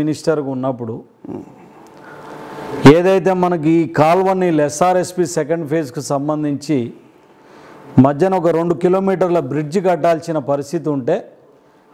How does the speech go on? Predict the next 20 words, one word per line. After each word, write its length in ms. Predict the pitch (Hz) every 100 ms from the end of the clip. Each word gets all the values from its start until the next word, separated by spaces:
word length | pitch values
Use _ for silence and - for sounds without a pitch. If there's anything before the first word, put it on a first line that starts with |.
| -
కట్టకపోతే 840 | 147 143 196 196 175 170 151 185
నేను, 520 | 185 151 156 170 175 135
నేను 300 | 135 156 170
కూడా 180 | 151
స్వయంగా 500 | 170 156 143 160 165
పోయి 300 | 135 135 185 - - _ _ _ _ _ - - -
ఆ 100 | -
రోజు 260 | 143 160 165
కొట్లాడి, 720 | 175 - 147 156 185 175 135 117 - - _ _ _ _ _ -
తర్వాత 300 | 139 165 165
సుదర్శన్ 600 | - 160 175 170 185 180
రెడ్డి 200 | 175 175 165 165 160 160 160
ఇరిగేషన్ 480 | 156 165 170 143 165
మినిస్టర్గా 500 | 160 160 156 165 147
ఉన్నప్పుడు 300 | 151 143 135
కొట్లాడి 680 | - 139 127 165 165 165 247 - - - _ _ _ - - - - - - - - - - - -
ఆ 60 | 143
బ్రిడ్జి 460 | 123 147 170 160 220
నిర్మాణం 560 | 202 180 185 185 180 175 160
చేయించి, 600 | 165 185 185 185 233